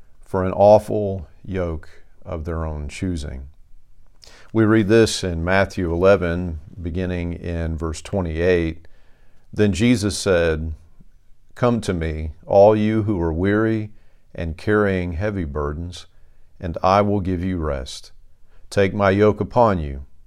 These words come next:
Let me teach you, because I am humble and gentle at heart, and you will find rest for your souls. For my yoke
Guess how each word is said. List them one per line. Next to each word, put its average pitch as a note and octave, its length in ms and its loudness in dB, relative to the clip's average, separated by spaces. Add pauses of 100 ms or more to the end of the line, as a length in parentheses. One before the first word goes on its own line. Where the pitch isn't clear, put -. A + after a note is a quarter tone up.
(140)
Let G2 140 0
me A2 120 -2
teach - 400 -6
you, C#2 220 -10 (520)
because F#2+ 360 0
I G2 160 4
am G2 120 0
humble G2+ 580 -2 (240)
and G#2 160 -8
gentle F#2 460 0
at F#2+ 80 -2
heart, D2+ 420 -2 (580)
and E2 200 -6
you G#2+ 260 2
will A#2 160 0
find A#2 440 0
rest A2+ 600 -2 (220)
for - 160 -8
your D#2+ 200 -4
souls. D2 680 -4 (640)
For G2 140 -4
my E2+ 200 0
yoke F#2+ 720 2